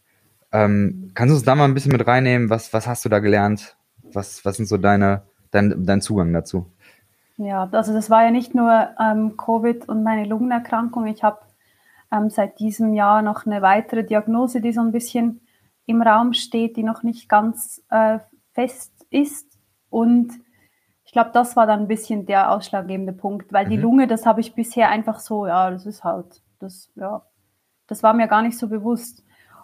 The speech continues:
Speaker 2: Und ich hab mich dann aufgrund der neuen Diagnose weiter beschäftigt, ähm, damit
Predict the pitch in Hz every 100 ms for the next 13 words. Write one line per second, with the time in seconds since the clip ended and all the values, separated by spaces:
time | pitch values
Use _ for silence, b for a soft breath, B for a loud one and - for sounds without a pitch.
0 | b - 220 220 214 226 226 220 226 220
1 | 220 - 208 214 220 220 202 214 226 247
2 | 233 214 220 214 220 196 190 190 196 -
3 | 196 214 - 202 _ - _ 208 202 202
4 | 190 190 190